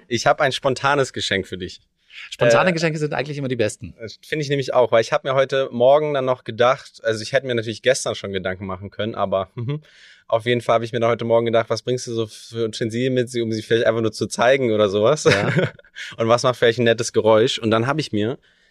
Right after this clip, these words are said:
Speaker 1: etwas, äh, mitgebracht, oder dir etwas mit, dir natürlich, etwas mitgebracht, was für mich unentbehrlich während der Arbeit ist.
Speaker 2: Okay.
Speaker 1: Und, äh, zwar Fidget Spinner.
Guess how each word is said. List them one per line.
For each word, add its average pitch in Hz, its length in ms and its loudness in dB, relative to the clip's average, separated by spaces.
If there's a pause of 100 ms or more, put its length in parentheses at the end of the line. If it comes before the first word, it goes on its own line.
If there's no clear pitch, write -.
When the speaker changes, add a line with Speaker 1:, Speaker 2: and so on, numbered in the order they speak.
(100)
Speaker 1:
etwas, 120 640 2
äh, 107 520 4 (260)
mitgebracht, 107 880 -2
oder 98 140 -4
dir 123 320 4
etwas 95 340 -2
mit, 92 120 -12 (420)
dir 98 200 2
natürlich, 90 560 -6
etwas 98 260 -8
mitgebracht, 104 560 0 (420)
was 113 160 0
für - 120 -4
mich 139 320 0
unentbehrlich 139 720 4
während 110 280 2
der 107 140 4
Arbeit 107 400 4
ist. 101 320 -6 (220)
Speaker 2:
Okay. 110 480 -2
Speaker 1:
Und, 107 460 0
äh, 104 360 2
zwar 110 800 2
Fidget 190 320 -8
Spinner. 90 340 -14